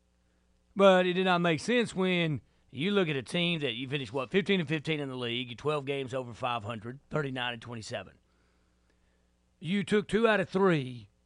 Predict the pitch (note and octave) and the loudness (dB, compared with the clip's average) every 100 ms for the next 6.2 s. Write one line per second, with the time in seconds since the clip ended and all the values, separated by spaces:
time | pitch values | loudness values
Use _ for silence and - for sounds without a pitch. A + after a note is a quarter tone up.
0 | _ _ - D#3+ D#3 C3+ C#3 C3 - C3+ | _ _ -6 -2 -2 -4 -8 -10 -6 -6
1 | B2 B2+ B2 B2 A#2 A2 A#2+ G#2 - _ | -4 -6 -6 -6 -8 -12 -12 -14 -16 _
2 | _ _ _ _ _ _ _ - D#3 F#3 | _ _ _ _ _ _ _ -10 -2 2
3 | F#3 E3 G#3 A3 F#3+ F3 D#3+ D#3+ C#3+ C#3 | 4 4 2 2 2 0 -2 -4 -6 -8
4 | - C#3+ C3+ C3 - _ _ _ _ _ | -4 -2 -2 -4 -12 _ _ _ _ _
5 | _ _ _ D#3 D3+ C#3 C3 B2 A#2+ F3 | _ _ _ -4 -2 -2 -4 -2 0 0
6 | G#2 - | -2 -16